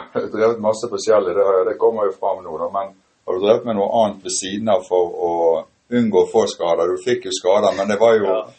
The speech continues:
Speaker 1: det var jo egentlig, eh,
Speaker 2: Ja,
Speaker 1: litt sånn,
Speaker 2: jeg, eh,
Speaker 1: kanskje dumme ting som gjorde.
Speaker 2: Jo da. Nei, eh, sånn organisert trening ved siden av, det har jo blitt litt vekter og sånn opp igjennom. Jeg har
Speaker 1: Mm.
Speaker 2: jo ofte hatt et medlemskap på, på type sats og den type ting, men, eh,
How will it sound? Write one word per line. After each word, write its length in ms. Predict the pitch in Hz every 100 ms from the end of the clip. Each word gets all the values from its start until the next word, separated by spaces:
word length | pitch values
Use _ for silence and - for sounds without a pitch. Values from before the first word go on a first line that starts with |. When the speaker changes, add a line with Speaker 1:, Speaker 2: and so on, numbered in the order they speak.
| - -
Speaker 1:
det 100 | 110
var 120 | 113
jo 80 | 117
egentlig, 540 | 113 117 117 110 104 98
eh, 800 | 98 95 92 90 90 87 87 87 _ _ _ _ _
Speaker 2:
Ja, 300 | 101 110 120
Speaker 1:
litt 140 | 120 123
sånn, 140 | 98 107
Speaker 2:
jeg, 100 | 113
eh, 40 |
Speaker 1:
kanskje 220 | 113 110 98
dumme 240 | 92 95 -
ting 160 | 85
som 160 | - 80
gjorde. 320 | 76 71 69 _ -
Speaker 2:
Jo 120 | -
da. 140 | - -
Nei, 200 | 117 123
eh, 320 | 127 127 123 120 117 - - - _ _ _ _
sånn 200 | - 139
organisert 840 | 123 123 120 120 113 - - 120 -
trening 320 | 117 113 120
ved 100 | 120
siden 320 | 113 113 120 120
av, 140 | 107
det 80 | 113
har 120 | 165
jo 60 | 156
blitt 260 | 143 - -
litt 200 | 226 -
vekter 300 | 110 - 110
og 80 | 98
sånn 160 | - 90
opp 120 | -
igjennom. 180 | 85 90
Jeg 100 | 117
har 160 | 110 98
Speaker 1:
Mm. 180 | 90
Speaker 2:
jo 80 | 107
ofte 240 | 135 - 110
hatt 220 | 113 -
et 80 | -
medlemskap 560 | 104 104 110 - - -
på, 340 | - - 80 -
på 160 | - -
type 220 | - -
sats 340 | - - -
og 60 | 113
den 120 | 101
type 240 | 101 107 -
ting, 200 | 113 -
men, 420 | 110 110 107 104
eh, 200 | 104 107